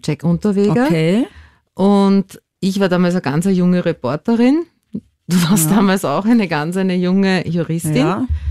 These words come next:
Speaker 2: okay.
Speaker 1: aber noch keine Strafverteidigerin. Und wir haben uns getroffen in einem Kaffeehaus, ähm,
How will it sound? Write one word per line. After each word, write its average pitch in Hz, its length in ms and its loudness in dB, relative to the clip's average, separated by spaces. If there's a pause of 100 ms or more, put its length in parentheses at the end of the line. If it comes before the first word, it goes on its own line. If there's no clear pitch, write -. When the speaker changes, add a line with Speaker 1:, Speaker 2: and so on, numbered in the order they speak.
Speaker 2:
okay. 170 340 -4
Speaker 1:
aber 165 200 -2
noch 170 200 -2
keine 165 240 -2
Strafverteidigerin. 220 1040 -2 (480)
Und 208 360 2
wir 202 160 0
haben 185 140 0
uns 220 140 -2
getroffen 220 640 -4
in 240 120 2
einem 208 180 0
Kaffeehaus, 226 1040 -4
ähm, 180 540 -2